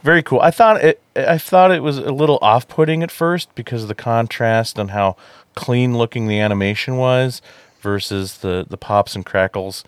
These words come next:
and, you know, just the bad, you know, audio of the Bela Lugosi stuff, but definitely grew on, grew on me and ended up really liking it and,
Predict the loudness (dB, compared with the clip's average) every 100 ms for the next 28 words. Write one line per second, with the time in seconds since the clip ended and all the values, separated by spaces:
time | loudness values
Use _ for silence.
0 | _ _ _ _ -14 -8 -8 -8 -10 -10
1 | -12 -12 -16 -4 0 2 2 -2 _ _
2 | _ _ _ _ _ _ _ _ _ _
3 | -12 -10 -4 2 4 4 2 0 0 -4
4 | -4 -2 0 -2 -4 -8 -10 -2 -2 0
5 | 0 0 -2 _ _ _ _ -2 0 0
6 | -4 -2 0 2 2 0 -4 -8 _ -20
7 | -8 -2 0 2 2 0 0 -2 -4 -4
8 | -4 -2 0 -2 0 2 2 0 2 0
9 | 0 -6 -4 -4 -4 -8 -10